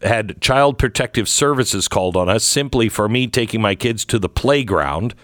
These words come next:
And knowing what we now know about covid and all the falsehoods that, that had been perpetrated on the American people, the fact they're still prosecuting me adds insult to injury. Boy, I would have to say,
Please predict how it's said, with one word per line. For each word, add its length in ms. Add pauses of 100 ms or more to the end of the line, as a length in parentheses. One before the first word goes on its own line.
(540)
And 200
knowing 280
what 140
we 120
now 300
know 220
about 300
covid 340
and 140
all 120
the 100
falsehoods 720
that, 180
that 80
had 160
been 180
perpetrated 640
on 140
the 80
American 400
people, 400 (340)
the 120
fact 400
they're 120
still 260
prosecuting 800
me 260
adds 340
insult 520
to 160
injury. 600 (2750)
Boy, 220
I 140
would 160
have 220
to 80
say, 580